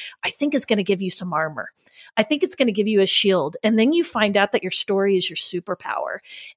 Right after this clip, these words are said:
And because of how you share it and how vulnerably you can show up, and that vulnerability is underneath your iceberg,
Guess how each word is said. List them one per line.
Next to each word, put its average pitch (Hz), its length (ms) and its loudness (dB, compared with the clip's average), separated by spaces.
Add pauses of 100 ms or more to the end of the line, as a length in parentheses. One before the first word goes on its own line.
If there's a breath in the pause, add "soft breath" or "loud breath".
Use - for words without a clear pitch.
And 233 140 4
because 277 580 0
of 240 100 4
how 214 360 4
you 247 180 0
share 170 400 0
it 127 180 -2
and 202 140 -2
how 240 280 2
vulnerably 247 600 2
you 240 120 -2
can 262 140 -4
show 240 260 4
up, 175 180 2
and 202 140 -2
that 202 100 -2
vulnerability 220 600 2
is 180 100 -4
underneath 208 400 -4
your 196 140 0
iceberg, 185 560 -2